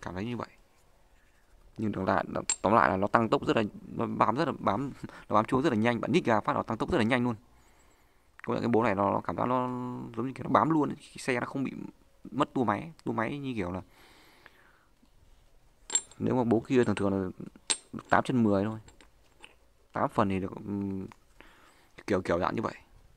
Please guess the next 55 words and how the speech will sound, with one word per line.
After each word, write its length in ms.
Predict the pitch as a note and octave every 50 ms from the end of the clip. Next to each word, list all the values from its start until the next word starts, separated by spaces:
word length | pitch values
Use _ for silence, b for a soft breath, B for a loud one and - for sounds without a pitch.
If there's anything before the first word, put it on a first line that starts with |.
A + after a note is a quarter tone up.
| - - _ _ -
Mình 100 | - G2
thay 140 | - A2+ G#2+
cái 60 | G#2+
bố 160 | G#2 G#2+ G#2+
này 80 | A#2 G#2
đi 120 | A2 A2+
rất 120 | A2+ C#3 C3
là 40 | B2
bốc 180 | B2+ C3+ D3+ -
nhưng 160 | B2 A2+ G2+
mà 140 | G2 F#2 F#2
nó 140 | F#2 G2+
lại 140 | A2+ - - - - - _ _
khá 180 | - - - C#3
khó 140 | - - E3+ -
chịu 240 | - - - - F#2
khi 100 | - A#2
nó 120 | A2 A2 G#2+
là 120 | F#2+ F#2+
mình 380 | F#2+ G2 F#2+ F#2+ F#2 F2+ F#2 F#2+
nhả 140 | F#2 F2+
ga 140 | F#2+ A2+ A2+
cái 180 | A2 - A#2+ C3
nó 80 | B2+
lại 140 | A#2 A2+ - -
gừ 260 | - A#2 A2 G#2 G#2
lại. 100 | G2+ - B B B B B B B B B -
Nó, 180 | - - A#2+
nó 100 | B2 B2+ B2+
lại 100 | - - D#3 - - - - -
xe 140 | - - A2
nó 100 | A2 A#2
giảm 160 | G#2+ - -
tốc 120 | - D3+ C#3
độ 100 | - -
rất 60 | D#3
là 60 | A#2+
nhanh. 160 | A2+ B2+ A#2+ - - - - _ _ _ b b b b b b b b b b b b _ - _ _ -
Nên 100 | - G2+
là 60 | G2+
mình 380 | F#2+ F#2 F#2 F2+ F2+ F2+ F2+ F2 - - - -
cảm 100 | - -
thấy 160 | F#2+ F#2 G#2 A2 - - - - - -
chưa 140 | - -
ưng 180 | - - C3+ A#2+
lắm. 120 | G#2+ G#2 - - - -
Nên 100 | - G#2
là 60 | G2+
mình 160 | G2 F#2 F#2
đã 340 | - - - A#2 B2 B2+ B2+ C3 B B B B B B B B
thay 140 | B - A#2+
lại 100 | G#2 -
cái 80 | - G#2
bố 120 | G#2 G2+
zin. 180 | A2 A2+ C3